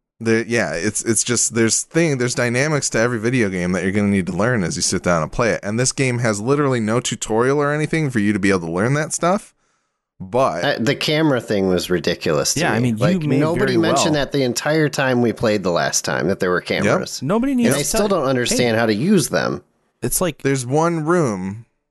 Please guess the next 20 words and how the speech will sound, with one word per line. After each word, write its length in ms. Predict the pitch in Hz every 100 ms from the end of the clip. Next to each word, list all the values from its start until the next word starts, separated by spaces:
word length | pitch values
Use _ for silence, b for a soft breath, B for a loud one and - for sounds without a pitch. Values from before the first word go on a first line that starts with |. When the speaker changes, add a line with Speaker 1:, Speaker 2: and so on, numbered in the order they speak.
| _ _ _
Speaker 1:
that 140 | 123
you 80 | 123
can 160 | 123 117
go 200 | 139 151
to 240 | - 101
to 80 | 95
watch 340 | 95 101 107 -
the 60 |
cameras, 560 | - 123 113 85 78 95
and 120 | 98
Haj 440 | - 110 127 123
just 180 | - 113
happened 460 | - 113 127 160 143
to 40 |
be 220 | 131 139
on 220 | - 120 135
a 80 |
camera 520 | 135 170 160 127 98 -
and 160 | 98 101
watching. 600 | 127 151 - 80 67